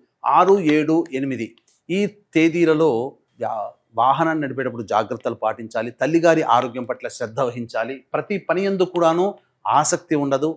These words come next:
బద్ధకం పెరుగుతుంది, ప్రతిదీ పోస్ట్‌పోన్‌మెంట్ అనేటువంటిది జరుగుతుంది. కాబట్టి జాగ్రత్తలు పాటించండి, ఖర్చులు కూడా అధికంగానే ఉంటాయి. ఇక తొమ్మిది, పది, పదకొండు,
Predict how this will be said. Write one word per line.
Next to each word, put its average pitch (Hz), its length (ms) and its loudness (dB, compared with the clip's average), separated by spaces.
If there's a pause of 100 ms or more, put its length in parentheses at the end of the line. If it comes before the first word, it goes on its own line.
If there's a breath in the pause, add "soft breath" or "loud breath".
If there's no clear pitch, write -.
(120)
బద్ధకం 147 480 0
పెరుగుతుంది, 135 480 -4 (300)
ప్రతిదీ 151 340 -2 (140)
పోస్ట్‌పోన్‌మెంట్ 143 680 -2
అనేటువంటిది 117 460 -10
జరుగుతుంది. 113 360 -6
కాబట్టి 123 280 -4 (100)
జాగ్రత్తలు 113 500 -4
పాటించండి, 123 440 -4 (120)
ఖర్చులు 180 380 2
కూడా 180 200 4
అధికంగానే 127 560 -6
ఉంటాయి. 107 380 -10 (440)
ఇక 156 140 -2 (160)
తొమ్మిది, 185 360 2 (160)
పది, 135 240 0 (440)
పదకొండు, 175 400 2